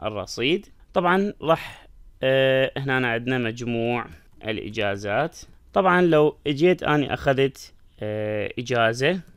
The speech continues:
في هذا اليوم، وفي هذا اليوم أخذت إجازة أيضًا، وحبيت أعرف مجموع الإجازات، راح أحدد هذه الخلية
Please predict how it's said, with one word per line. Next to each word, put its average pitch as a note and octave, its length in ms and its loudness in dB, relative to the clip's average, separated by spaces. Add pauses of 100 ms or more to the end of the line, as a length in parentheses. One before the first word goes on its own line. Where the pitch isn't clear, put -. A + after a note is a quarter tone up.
(1300)
في A#2 180 -8
هذا A2+ 200 0
اليوم، B2 480 -2 (100)
وفي A2 260 -14
هذا A#2 200 2
اليوم A2+ 340 -2
أخذت A2 440 -6
إجازة G#2 420 -2
أيضًا، A#2 480 -6 (1200)
وحبيت D#3+ 840 4
أعرف E3 260 6
مجموع C3 360 4
الإجازات، A2 640 4
راح D3+ 220 -2
أحدد C#3+ 360 0
هذه A2+ 220 2
الخلية D3+ 600 2